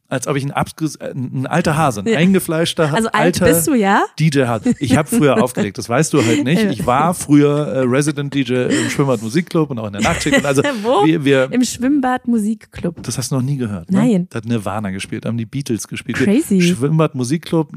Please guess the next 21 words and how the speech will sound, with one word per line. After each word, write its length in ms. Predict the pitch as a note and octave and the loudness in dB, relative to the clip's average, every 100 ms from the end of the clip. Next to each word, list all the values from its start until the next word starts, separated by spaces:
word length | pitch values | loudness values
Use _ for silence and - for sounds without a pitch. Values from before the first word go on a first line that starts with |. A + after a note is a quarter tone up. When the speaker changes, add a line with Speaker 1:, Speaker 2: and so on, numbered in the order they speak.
| F#2+ | -14
Speaker 1:
also 240 | - A#2 A#2 | -8 -6 0
wir 220 | F3 G3 | 0 0
im 260 | D3 C3 C#3 | -2 -8 -2
Bluefish 460 | D3+ F#3 F3 F3+ | 2 4 2 0
hieß 180 | C#3+ C#3+ | -2 -2
der, 240 | E3+ F#3+ G3+ - - _ | 2 2 2 -4 -20 _
haben 220 | B2+ B2+ | -4 -2
den 400 | B2 B2 B2 - | -2 -2 -8 -6
Black 300 | C3+ C#3 - | -2 -2 -2
Friday 400 | - C3 A#2 G2 | -6 -4 -2 -4
dort, 180 | F#2 F#2+ | -6 -8
also, 240 | A#2+ A2+ | -6 -4
äh, 140 | A#2 A#2 | -4 -6
Black 260 | G#2 D#3 | -4 -4
Music 380 | C#3+ C#3 C3+ C3 | -2 -6 -4 -6
Friday 500 | - C3 C3+ C3+ F3+ G#3+ - - _ _ | -6 -4 -2 0 0 -2 -10 -20 _ _
war, 480 | B2 B2+ C3 C3 | 0 0 0 -2
äh, 160 | C3 B2 | -4 -4
mein 160 | B2 A#2+ | -6 -6
Kumpel 260 | C#3 B2+ | -4 -4
Flo, 500 | A2 - A#2 A#2+ G#3 | -6 -2 2 4 2